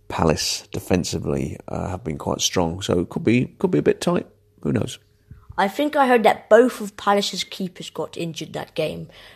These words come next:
Speaker 2: I think that's correct. The, um, four point two Guaita, I think you pronounce it, and Hennessy. I'm not sure whether Hennessy might be back,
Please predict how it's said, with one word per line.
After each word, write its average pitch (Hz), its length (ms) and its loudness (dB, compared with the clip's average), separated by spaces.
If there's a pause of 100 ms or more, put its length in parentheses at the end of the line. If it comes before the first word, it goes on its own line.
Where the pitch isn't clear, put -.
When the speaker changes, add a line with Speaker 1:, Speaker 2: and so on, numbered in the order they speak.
(140)
Speaker 2:
I - 40 -14
think - 360 0
that's - 280 -2
correct. - 760 -2
The, 165 220 -4
um, 165 140 -6
four 214 240 2
point 202 280 0
two 190 340 4 (380)
Guaita, 190 1080 2
I 165 80 -8
think 170 240 -10
you 160 80 -12
pronounce 165 400 -8
it, 156 260 -6
and 180 360 -4 (360)
Hennessy. 196 640 2
I'm 165 180 -2
not 233 200 2
sure 208 400 2 (300)
whether 180 180 -2
Hennessy 190 500 0
might 165 240 0
be 165 80 -8
back, - 540 -6